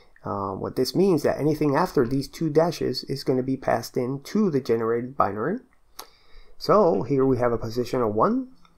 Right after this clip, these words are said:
We have, uh, this parameter dash n, which is a number.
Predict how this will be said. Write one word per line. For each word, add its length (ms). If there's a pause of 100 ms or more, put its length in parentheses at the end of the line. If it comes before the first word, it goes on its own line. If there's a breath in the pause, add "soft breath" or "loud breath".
(140)
We 220
have, 480
uh, 260
this 260
parameter 540
dash 300
n, 300 (180)
which 180
is 140
a 40
number. 460